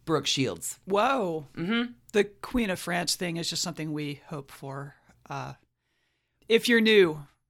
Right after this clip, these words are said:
Speaker 2: <laughs>
Speaker 1: Brooke Shields has a lot of
Speaker 2: Yeah.
Speaker 1: interesting
Speaker 2: Sure.
Speaker 1: family ties.
Speaker 2: Step down, Macron. We have someone.
Speaker 1: Anyway, Brooke Shields and Glenn Close are related.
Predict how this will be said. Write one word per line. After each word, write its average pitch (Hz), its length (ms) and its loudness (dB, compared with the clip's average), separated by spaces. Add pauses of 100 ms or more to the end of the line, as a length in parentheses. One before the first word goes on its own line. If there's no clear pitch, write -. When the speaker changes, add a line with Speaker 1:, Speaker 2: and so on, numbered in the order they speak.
(220)
Speaker 2:
<laughs> - 800 -18
Speaker 1:
Brooke 196 200 4
Shields 202 360 4
has 175 200 6
a 175 60 6
lot 165 300 8
of 135 300 0 (180)
Speaker 2:
Yeah. 151 240 -6 (260)
Speaker 1:
interesting 156 1040 2
Speaker 2:
Sure. 139 340 -6 (520)
Speaker 1:
family 156 840 2
ties. 98 580 4 (320)
Speaker 2:
Step - 320 0
down, 208 200 6
Macron. 185 600 2
We 185 120 2
have 175 280 -2
someone. 165 760 -6
Speaker 1:
Anyway, 170 240 2
Brooke 226 220 -2
Shields 262 420 2
and 190 280 2
Glenn 175 440 2
Close 170 480 2
are 135 460 4
related. 147 600 -2